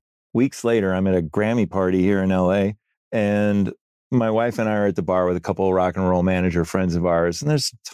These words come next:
ton of famous people there, and we're just having a, a drink, just having a good conversation. And someone from Warner's, Warner Brothers came up to me, and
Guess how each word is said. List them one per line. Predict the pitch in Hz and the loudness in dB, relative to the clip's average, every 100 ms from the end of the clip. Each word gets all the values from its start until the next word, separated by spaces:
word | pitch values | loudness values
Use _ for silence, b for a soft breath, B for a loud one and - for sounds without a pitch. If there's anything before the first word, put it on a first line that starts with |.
| - | -6
ton | 160 147 135 | -2 0 0
of | 104 85 | 0 -4
famous | - - - 95 87 82 | -10 -10 -2 0 0 -2
people | 87 82 87 | -4 0 0
there, | 87 82 | 2 0
and | 98 | 0
we're | 123 | -2
just | 98 - - _ - | -4 -8 -14 _ -4
having | 98 85 | -2 0
a, | 87 - _ 101 | -2 -6 _ -4
a | |
drink, | 85 98 95 | 0 0 0
just | 85 - | -2 -4
having | 95 85 | -2 -2
a | 85 | -2
good | 90 | -2
conversation. | 92 90 87 87 87 87 90 | -2 -2 -2 -2 -2 0 0
And | 82 - _ - | 0 -6 _ -10
someone | - 104 | -2 -2
from | 90 110 | 0 2
Warner's, | 101 123 117 98 - - | 2 2 0 -2 -6 -14
Warner | - 113 120 | -2 0 0
Brothers | 98 90 87 | 0 0 -2
came | - 92 | 0 0
up | 87 | 0
to | - 92 | 0 0
me, | |
and | 92 90 | 2 0